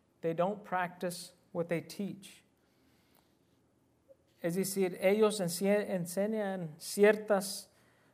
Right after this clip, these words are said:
ciertas porciones de la ley, pero recuerden, la distorsionan y también enseñan lo que les conviene. Y no, no solo eso, sino que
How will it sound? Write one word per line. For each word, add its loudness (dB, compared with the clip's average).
ciertas 2
porciones 2
de 6
la 4
ley, 6
pero 2
recuerden, 0
la 0
distorsionan -4
y 0
también 2
enseñan -2
lo 0
que -2
les -2
conviene. -4
Y -2
no, 4
no 0
solo 2
eso, 2
sino -4
que -2